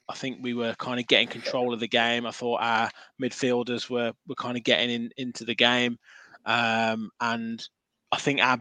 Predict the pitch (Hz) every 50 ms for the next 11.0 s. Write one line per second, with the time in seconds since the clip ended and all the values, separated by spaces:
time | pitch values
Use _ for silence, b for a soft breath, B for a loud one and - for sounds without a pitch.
0 | - - 127 120 131 135 - - - - - - - - - 147 135 135 - -
1 | - 120 117 123 - _ _ _ - 135 131 120 110 120 - - 120 123 117 110
2 | 104 - 139 131 - - 120 113 110 110 110 - 117 117 - - - - 123 120
3 | 120 120 117 117 117 120 127 123 120 117 113 - - 123 110 - - - 127 101
4 | - 110 107 - b b b b b b - 127 117 104 - 117 101 104 117 104
5 | - - 135 - - 120 120 120 104 120 110 113 110 - 113 113 104 - - 120
6 | - - - 127 123 120 127 123 - 139 143 143 143 127 113 - 123 104 110 -
7 | - 135 120 - 120 120 - - 127 120 131 - - - 131 123 120 117 104 -
8 | - _ b b b b b b _ _ _ _ _ - 135 123 120 117 - _
9 | _ - 117 - - 123 127 113 - - - - - 123 123 123 117 117 - -
10 | 113 - 98 120 123 123 127 131 127 131 131 120 131 127 123 127 127 127 123 120